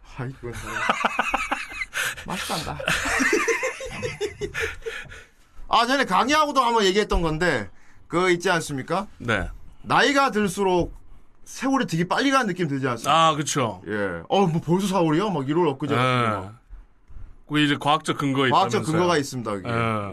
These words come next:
Speaker 1: 예. 이게 우리가 어릴 때, 초등학교 때 기준으로 생각해 보면은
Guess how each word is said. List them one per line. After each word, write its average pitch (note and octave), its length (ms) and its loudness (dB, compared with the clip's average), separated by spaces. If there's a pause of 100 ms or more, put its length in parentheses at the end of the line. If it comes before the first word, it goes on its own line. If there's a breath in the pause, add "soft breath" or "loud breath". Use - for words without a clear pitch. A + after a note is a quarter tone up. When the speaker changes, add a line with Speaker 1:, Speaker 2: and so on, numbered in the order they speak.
(100)
Speaker 1:
예. G2 580 -2 (160)
이게 E3+ 480 0 (760)
우리가 G#3+ 260 4
어릴 B3 280 4
때, A3 160 4
초등학교 C4+ 640 0
때 D#3+ 500 2 (300)
기준으로 G3 300 2
생각해 F#3+ 360 0
보면은 C#3+ 520 -4